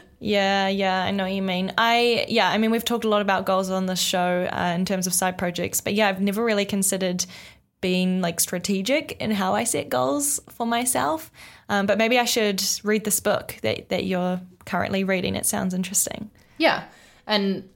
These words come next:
Speaker 2: I think that I took a small step at the start of this year into, to think in quarters rather than just, "What do I wanna do this year?" you know?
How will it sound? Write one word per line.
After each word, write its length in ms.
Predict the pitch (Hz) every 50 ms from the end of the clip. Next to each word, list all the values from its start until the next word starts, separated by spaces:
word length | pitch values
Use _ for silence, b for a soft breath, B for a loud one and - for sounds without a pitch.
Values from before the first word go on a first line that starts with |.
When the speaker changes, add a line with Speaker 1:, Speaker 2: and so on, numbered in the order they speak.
| _
Speaker 2:
I 120 | - 220 233
think 280 | 233 285 277 247 247
that 100 | 294 262
I 360 | 233 220 214 214 214 208 -
took 200 | - - 240 226
a 60 | 226 208
small 300 | - - 202 202 226 226
step 260 | - - 208 190 190
at 80 | -
the 60 | - 185
start 200 | - 185 180 180
of 60 | 180
this 200 | 180 180 - -
year 180 | 196 180 175
into, 360 | 165 156 180 185 185 - - 196
to 220 | 190 - - 233
think 260 | 226 - 214 196 196
in 140 | 190 180 180
quarters 500 | - - 220 202 196 - 180 156 156 -
rather 240 | 170 175 180 175 175
than 180 | 170 185 180
just, 260 | 170 170 170 170 - -
"What 80 | 330
do 40 | 359
I 100 | 349 330
wanna 160 | 339 330 320
do 160 | 285 339 330
this 220 | - - 131 - -
year?" 260 | 165 - - 180 196 196
you 100 | 220 180
know? 240 | 170 170 214 262